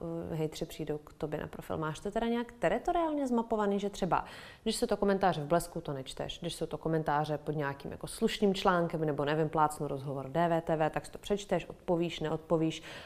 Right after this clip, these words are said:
a u sebe to mažeš. Jo, jestli to máš nějak takhle podle prostoru, ve kterým se ten hejt odehrává, nějak rozstříděný, protože to jsem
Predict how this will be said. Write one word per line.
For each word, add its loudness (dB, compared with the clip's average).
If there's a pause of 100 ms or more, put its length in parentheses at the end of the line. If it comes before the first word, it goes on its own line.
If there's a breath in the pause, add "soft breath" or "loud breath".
(100)
a 2
u 2
sebe 2
to -2
mažeš. -4
Jo, 2
jestli 0
to -2
máš 0
nějak 0
takhle 2 (440 loud breath)
podle 8
prostoru, 6
ve 4
kterým 4
se -6
ten 0
hejt 0
odehrává, -2
nějak -2
rozstříděný, -2
protože -6
to -4
jsem 0